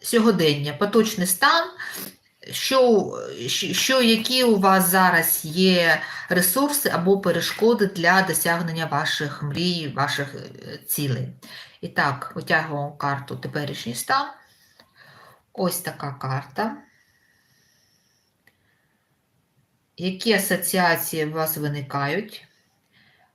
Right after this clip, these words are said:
Про що, про яке сьогодення вам ця карта говорить? І остання карта цього розкладу — це майбутнє.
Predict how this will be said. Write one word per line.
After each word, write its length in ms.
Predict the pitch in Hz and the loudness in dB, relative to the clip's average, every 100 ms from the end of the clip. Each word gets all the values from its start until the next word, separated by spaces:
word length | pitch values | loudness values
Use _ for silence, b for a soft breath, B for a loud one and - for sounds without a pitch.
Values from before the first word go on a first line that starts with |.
| _ _ _ _ _ _ _ _ _ _ _ _ _ _ | _ _ _ _ _ _ _ _ _ _ _ _ _ _
Про 140 | 180 | -4
що, 540 | 175 - 202 185 185 - - | -4 -2 0 0 -4 -10 0
про 120 | 208 | 2
яке 280 | 208 226 233 | 4 4 2
сьогодення 680 | 202 190 180 190 180 170 | 4 2 2 4 2 0
вам 400 | 160 165 160 156 B B B B | -4 -2 -4 -6 B B B B
ця 160 | - 156 | -4 -4
карта 680 | - 156 139 147 147 151 - | -2 -6 -4 -6 -6 -10 -12
говорить? 640 | 147 147 143 156 269 - - - - - _ _ _ _ _ _ - B B B B B - | -8 -4 -2 0 0 -4 -14 -18 -20 -20 _ _ _ _ _ _ -10 B B B B B -4
І 300 | 349 381 370 | 0 0 0
остання 460 | 233 - 240 226 | -2 2 2 2
карта 320 | 202 196 190 - | 2 -2 -4 -4
цього 220 | 196 226 | -2 0
розкладу — 640 | 262 - 339 359 392 330 302 | 0 -2 2 4 4 0 -2
це 640 | - - 240 247 247 240 | 0 2 4 4 4 2
майбутнє. 840 | 196 190 165 143 131 110 - - | 4 4 2 -2 -6 -6 -10 -12